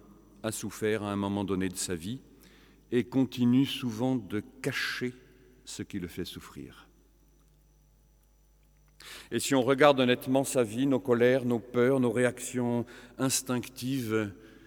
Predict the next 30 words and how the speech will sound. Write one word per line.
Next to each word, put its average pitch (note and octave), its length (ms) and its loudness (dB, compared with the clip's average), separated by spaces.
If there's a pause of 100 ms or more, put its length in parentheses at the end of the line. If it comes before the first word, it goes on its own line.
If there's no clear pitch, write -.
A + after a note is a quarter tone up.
(280)
sont B2 240 -2
souvent C3 340 0
des A2 140 2
mécanismes A2+ 880 0
que A#2 140 -6
nous A2 160 0
mettons A2+ 280 0
en G#2+ 140 0
place, A2+ 500 -4 (460)
consciemment F#2 560 -4
ou F2 100 -4
non, G2 300 -6 (920)
pour, A2 320 0
euh, F#2 260 0 (800)
éloigner, C3 580 6
pour A#2 220 0
mettre C3 280 2
à A#2+ 60 0
distance A#2 800 -4
ce F2 220 -14
qui G#2+ 100 -6
nous G#2 120 -2
ferait A2 200 -6
souffrir G#2+ 720 -8
ou G2+ 160 -12
qui F2+ 160 -10
viendrait F2+ 600 -4 (360)
activer A2 520 -6
nos G#2 140 -4
cicatrices. - 920 -10